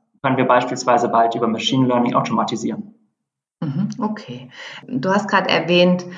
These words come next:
Speaker 2: dass wenn man so Mustererkennung hat und dann so Recommendations ausspricht,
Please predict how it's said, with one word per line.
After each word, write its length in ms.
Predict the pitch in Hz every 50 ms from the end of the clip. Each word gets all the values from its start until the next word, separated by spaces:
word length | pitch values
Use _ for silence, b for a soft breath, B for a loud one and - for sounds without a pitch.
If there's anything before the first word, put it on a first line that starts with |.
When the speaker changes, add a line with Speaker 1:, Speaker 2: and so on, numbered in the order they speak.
| B B B B
Speaker 2:
dass 180 | 160 160 -
wenn 140 | - 170 170
man 120 | 165 160 160
so 120 | 151 160
Mustererkennung 960 | 160 170 175 - - 202 175 - 175 - - 180 175 175 170 170 165 165 160
hat 320 | 165 160 160 - - - 147
und 180 | 156 151 151
dann 160 | 156 147 151
so 80 | 147 156
Recommendations 1040 | 151 151 156 151 - 160 151 151 147 147 147 151 151 165 180 185 - 185 175 - -
ausspricht, 840 | - - 156 170 165 - - - - - 165 170 165 170 170 -